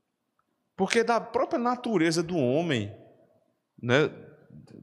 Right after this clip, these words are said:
do, do homem maligno, maldoso, por conta do pecado, ele ter esse tipo de relação e não, aquilo ali pra ele,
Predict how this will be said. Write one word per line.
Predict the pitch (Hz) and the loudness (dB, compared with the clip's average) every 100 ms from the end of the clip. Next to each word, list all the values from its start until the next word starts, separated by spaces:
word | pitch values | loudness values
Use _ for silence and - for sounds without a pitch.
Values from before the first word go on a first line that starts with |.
| - - | -20 -20
do, | - 117 - 95 120 123 123 | -18 -18 -18 -18 -16 -16 -8
do | 131 156 | -2 0
homem | 139 156 139 120 - - - - | 2 2 0 -2 -10 -20 -20 -20
maligno, | 107 123 135 127 110 156 151 113 104 98 | -10 2 4 6 4 -2 -2 -6 -6 -10
maldoso, | 101 113 131 107 120 160 151 98 - - _ _ _ _ _ _ - | -2 0 0 0 -2 -2 -6 -14 -20 -20 _ _ _ _ _ _ -4
por | 113 | -4
conta | - 156 | -2 -2
do | 151 139 | -2 -2
pecado, | 123 107 117 156 160 113 - - - _ _ | -2 0 0 0 -2 -10 -20 -20 -20 _ _
ele | 165 | -2
ter | 160 240 269 | 0 0 0
esse | 226 - | 0 -2
tipo | 185 | -4
de | 185 | 0
relação | 180 175 - 190 220 220 | 2 2 0 -2 -4 -4
e | 214 | -4
não, | 196 196 240 277 - - _ _ _ _ _ _ _ _ _ _ _ - | -2 -2 -2 -6 -12 -20 _ _ _ _ _ _ _ _ _ _ _ -10
aquilo | - - 226 | -10 0 2
ali | 208 | 2
pra | 214 | 2
ele, | 226 | 0